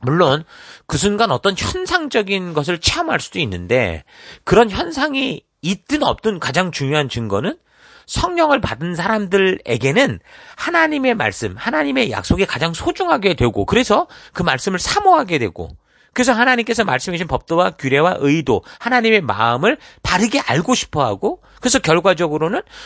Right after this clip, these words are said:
모든 삶에서 그 하나님의 말씀과 가치를 따라 하나님의 의도를 따라 그대로 살려고 하는 그런 현상들이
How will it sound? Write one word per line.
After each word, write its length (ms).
모든 440
삶에서 600
그 120
하나님의 440
말씀과 420
가치를 460
따라 200
하나님의 500
의도를 520
따라 280
그대로 400
살려고 600
하는 260
그런 260
현상들이 600